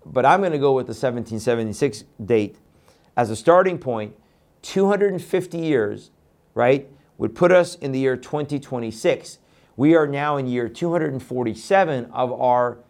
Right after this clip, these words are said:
U S empire, if you agree that it is an empire, it, that we have been an empire. So that means that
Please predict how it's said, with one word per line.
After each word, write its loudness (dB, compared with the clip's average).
U 2
S -6
empire, -2
if -6
you -4
agree -2
that -4
it -6
is -4
an -4
empire, -4
it, -6
that -6
we -2
have -2
been 4
an -4
empire. -6
So -2
that 6
means -2
that 0